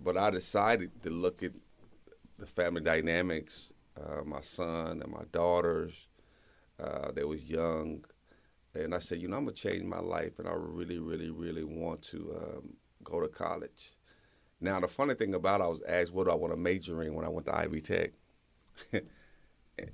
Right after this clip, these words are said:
And I said, "Oh, criminal justice. I don't have to, uh, you know, have anything as far as, um, a book because I lived it, you know, and I knew, and,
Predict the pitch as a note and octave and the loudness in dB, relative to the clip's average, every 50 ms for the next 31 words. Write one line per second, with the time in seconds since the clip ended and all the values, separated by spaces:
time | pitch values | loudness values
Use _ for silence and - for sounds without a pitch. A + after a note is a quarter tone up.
0 | - - - - - - F#2+ E2+ F#2 - - G2+ G#2 A2+ - - - B2+ B2+ B2+ | -16 -20 -20 -16 -12 -8 -6 -4 -4 -2 0 2 2 2 2 0 0 2 2 4
1 | A#2+ G#2 G#2+ D3+ F#3 - - - B1+ E2 E2+ A#2+ D#3 C3 A2 A2+ C#3+ F3+ F3+ - | 2 6 8 8 8 8 4 -2 -2 2 4 4 4 4 4 4 4 2 2 0
2 | - G2+ F2 D#2+ D#2+ C#2+ - - - _ - D#2+ D2+ D2+ D2+ D2+ D2+ D#2 E2 D#2+ | -4 -4 -2 -2 -4 -6 -8 -12 -10 _ -2 0 0 0 0 0 -2 -2 -2 -2
3 | E2 E2 E2+ F2+ F2 E2+ E2+ D#2 E2 F2 F2 F2 E2 E2+ - F2+ E2+ E2+ E2 D#2+ | -2 -2 -2 0 2 2 2 2 0 0 -2 -2 -4 -4 -4 -4 -2 -2 -2 -2
4 | D#2+ D#2 - - - F2+ F2+ F2 E2+ F2 F2 - - - - - - - - - | -4 -6 -6 -4 -2 0 2 2 2 2 0 -2 -4 -6 -8 -14 -20 -20 -20 -20
5 | - - - - - - - _ - - F2 E2+ D#2+ D#2 D2+ D#2 D2+ D2+ - - | -20 -20 -20 -20 -20 -20 -20 _ -8 -4 -2 0 0 0 -2 -2 -4 -6 -8 -8
6 | - - - - - F2 F#2 - - - - - - - _ - - - F2+ - | -10 -10 -8 -2 2 4 4 4 2 -2 -12 -20 -20 -20 _ -10 -8 -8 -8 0
7 | - G2+ F#2 F2+ E2 - - - _ - F#2 F#2+ F2+ F2+ G#2 A#2 B2 - - - | 2 4 4 4 2 0 -8 -14 _ -4 -4 -2 0 2 2 0 0 -2 -4 -10
8 | C2 - - _ - - - _ _ _ - E2 E2 E2 E2 E2 E2+ - - - | -12 -14 -14 _ -20 -20 -20 _ _ _ -8 -4 -4 -2 -2 -4 -4 -6 -8 -6
9 | E2 D#2+ D#2+ D#2+ D#2+ D#2+ E2+ F2+ F#2 G2 G2 E2+ D2 C#2+ D2 D2 - | -4 -4 -2 -2 -2 -2 0 0 0 0 0 -2 -4 -6 -6 -8 -10